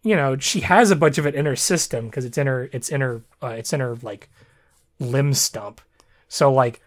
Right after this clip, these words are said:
I have a feeling that if it, if it, they're ever gonna need a small amount of s-, Star Metal,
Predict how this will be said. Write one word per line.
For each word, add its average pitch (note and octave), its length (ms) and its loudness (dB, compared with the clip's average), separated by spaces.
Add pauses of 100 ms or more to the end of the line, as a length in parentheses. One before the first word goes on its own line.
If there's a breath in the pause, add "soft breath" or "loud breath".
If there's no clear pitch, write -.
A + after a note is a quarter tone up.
(340 soft breath)
I D#3+ 120 4
have F3 180 10
a D#3+ 80 4
feeling G3 600 2
that D#3 120 4
if C#3+ 100 0
it, D3 120 0
if D3 200 -4
it, D3+ 240 0
they're D3+ 160 4
ever D3+ 160 4
gonna D3+ 140 4
need D3 140 0
a B2+ 100 0
small D3 460 2
amount D3 200 2
of B2 60 -2
s-, - 280 -4
Star D3+ 360 0
Metal, E3+ 420 2